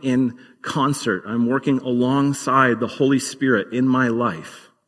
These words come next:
I believe that God is working in me, and he is producing, as Andre talked about a few weeks ago, the fruit of the Spirit in our life."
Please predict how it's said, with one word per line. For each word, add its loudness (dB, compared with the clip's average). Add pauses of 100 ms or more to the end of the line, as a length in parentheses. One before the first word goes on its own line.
(800)
I 0
believe 6
that 4
God 2
is -2
working 2
in 6
me, -4
and -4
he 4
is 2
producing, 2 (400)
as 2
Andre 4
talked -4
about 2
a -14
few 2
weeks 2
ago, -4
the -6
fruit 4
of -4
the 0
Spirit 2
in -4
our -6
life." -2